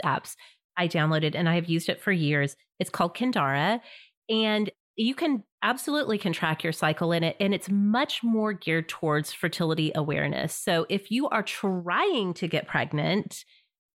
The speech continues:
oh my gosh, the features are amazing. I'll talk about that in a second, but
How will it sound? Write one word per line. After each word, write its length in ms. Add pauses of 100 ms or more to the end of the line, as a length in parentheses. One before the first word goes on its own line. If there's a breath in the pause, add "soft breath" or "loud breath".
(100)
oh 140
my 180
gosh, 320
the 120
features 380
are 120
amazing. 400
I'll 60
talk 200
about 180
that 140
in 80
a 80
second, 440
but 200